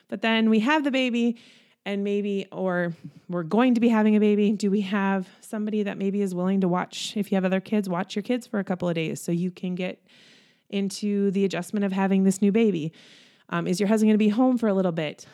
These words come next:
Are you considering a postpartum doula? 'Cause those are becoming more and more popular. Somebody that's gonna come in and help with things, whether it be dishes or cleaning or taking care of the kids. Um, so do you have a meal train or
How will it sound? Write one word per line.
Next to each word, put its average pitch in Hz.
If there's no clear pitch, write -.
Are 175
you 175
considering 208
a 220
postpartum 240
doula? 143
'Cause 175
those 170
are 180
becoming 190
more 190
and 202
more 196
popular. 202
Somebody 170
that's 175
gonna 175
come 185
in 185
and 180
help 196
with 185
things, 165
whether 160
it 160
be 165
dishes 175
or 151
cleaning 185
or 160
taking 185
care 180
of 170
the 170
kids. 170
Um, 180
so 190
do 190
you 214
have 226
a 214
meal 233
train 185
or 175